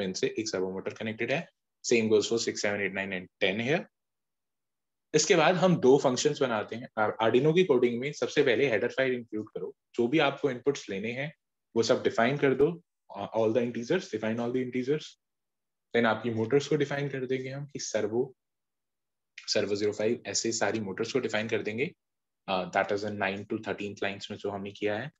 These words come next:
उसके बाद, uh, दो फंक्शन बनते हैं, void setup करके एक and void loop करके। Uh, you all must be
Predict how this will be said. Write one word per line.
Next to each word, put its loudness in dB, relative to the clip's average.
उसके 4
बाद, 4
uh, 4
दो 4
फंक्शन 2
बनते 0
हैं, 2
void 4
setup 0
करके 2
एक -2
and -2
void 4
loop 0
करके। -2
Uh, 2
you 4
all 4
must 0
be 2